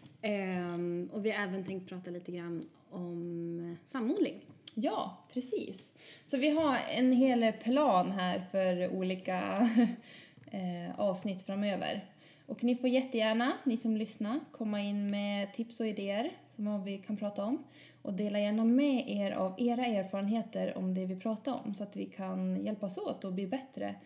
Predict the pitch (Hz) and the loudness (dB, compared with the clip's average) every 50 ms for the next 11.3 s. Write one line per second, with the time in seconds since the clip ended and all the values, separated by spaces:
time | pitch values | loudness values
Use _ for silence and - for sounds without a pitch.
0 | - - - - _ _ _ _ _ - 202 190 185 185 185 - 208 196 185 202 | -20 -20 -20 -20 _ _ _ _ _ -4 -2 0 2 2 2 0 -2 -2 -2 -2
1 | 220 208 202 202 226 240 - - - - - - _ _ _ _ - - 208 185 | -2 0 0 0 0 0 -2 -4 -10 -16 -20 -20 _ _ _ _ -10 -8 -4 -2
2 | 233 320 - - - - - - - - - - - _ _ _ _ _ _ _ | 0 0 0 -2 -4 -8 -12 -20 -20 -20 -20 -20 -20 _ _ _ _ _ _ _
3 | _ - - _ _ _ _ _ _ _ _ _ _ _ - - 269 269 269 277 | _ -20 -20 _ _ _ _ _ _ _ _ _ _ _ 0 2 4 4 4 2
4 | 269 - 285 262 262 320 339 - 403 277 226 220 214 214 208 208 208 202 202 196 | 2 2 0 0 2 0 -2 0 0 2 2 2 2 2 2 0 0 0 0 0
5 | 196 190 190 190 190 190 190 - - - - - - _ _ - - 202 208 190 | 0 0 0 0 0 0 0 -2 -4 -6 -10 -16 -20 _ _ -12 -6 -4 -4 -2
6 | 185 208 196 196 196 - - 190 190 185 185 - 214 202 185 185 190 196 196 190 | 0 0 -2 -2 -2 -2 -2 0 0 0 0 0 0 0 0 0 0 0 -2 -2
7 | 185 185 190 185 196 202 - 320 339 262 - - - 202 208 247 240 - - - | -2 -2 -2 -2 -4 -4 -4 -4 -4 -2 -2 -4 -4 -2 -2 -4 -4 -6 -10 -20
8 | - - - _ _ _ _ _ _ _ - - - 226 226 226 226 240 240 240 | -20 -20 -20 _ _ _ _ _ _ _ -10 -6 -2 0 0 2 2 2 2 2
9 | 226 269 320 320 320 269 - - - 202 196 190 190 190 190 190 190 190 196 196 | 0 0 0 0 0 0 0 -2 -4 -4 -2 -2 -2 -2 -2 -2 -2 -4 -4 -6
10 | 185 - - - - 214 208 254 247 - 214 185 190 208 220 214 - - 196 185 | -8 -10 -12 -10 -8 -6 -4 -4 -4 -4 -4 -4 -2 -2 -4 -4 -6 -6 -8 -6
11 | 185 - 202 - - | -6 -6 -6 -6 -6